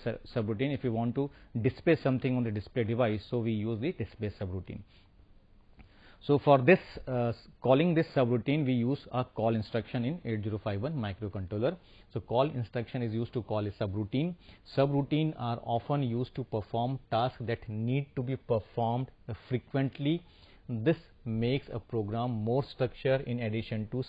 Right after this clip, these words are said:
saving memory space. So this is the advantage of using the subroutine. So here, if you want to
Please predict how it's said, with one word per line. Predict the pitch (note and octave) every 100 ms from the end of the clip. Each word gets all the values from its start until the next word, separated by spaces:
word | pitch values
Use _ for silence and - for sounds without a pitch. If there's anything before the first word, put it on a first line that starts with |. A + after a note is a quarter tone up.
| -
saving | G#2+ G2+ A#2+ B2
memory | A2 G#2+ G2+ G2 G#2
space. | - G#2+ G2+ - - - -
So | - C#3 D#3 - - -
this | A#2
is | C#3
the | B2+
advantage | A2 G2+ A#2 A#2+ A#2+
of | C3+ -
using | B2+ A2+ A2 C3 B2
the | C#3+ F3 -
subroutine. | - G#2+ A2 G#2 C3+ F3 - - - -
So | C3
here, | A2 C#3+ C3+ D#3 - - - -
if | C3+
you | C#3
want | C3 D3+ D3+
to | E3+